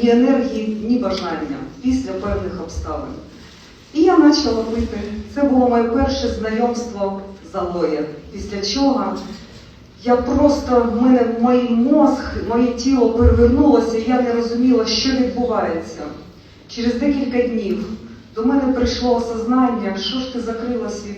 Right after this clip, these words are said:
центр і сидиш вдома? Треба ж рухатися. Твій син хоче бачити тебе здоровою, щасливою. І заради цього вони нас обороняють ціною свого здоров'я, ціною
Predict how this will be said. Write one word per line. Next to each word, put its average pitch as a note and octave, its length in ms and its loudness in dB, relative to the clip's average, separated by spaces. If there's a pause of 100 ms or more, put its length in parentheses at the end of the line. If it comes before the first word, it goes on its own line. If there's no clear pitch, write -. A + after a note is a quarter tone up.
центр C4 300 -6 (140)
і G3+ 460 -10
сидиш A3+ 340 -4
вдома? G3+ 460 -2 (160)
Треба A#3+ 260 2
ж A3 160 -2
рухатися. - 640 -6 (580)
Твій B3+ 180 4
син C#4 680 4 (920)
хоче C#4+ 560 4
бачити B3+ 680 4
тебе C#4 360 4 (120)
здоровою, B3+ 640 4
щасливою. C4 960 0 (120)
І B3+ 260 2 (800)
заради B3+ 500 2 (100)
цього B3 540 2
вони C4+ 280 4
нас A#3 380 2
обороняють A#3 920 0 (540)
ціною D4 480 6
свого B3+ 500 2
здоров'я, G3+ 600 2
ціною C4+ 440 2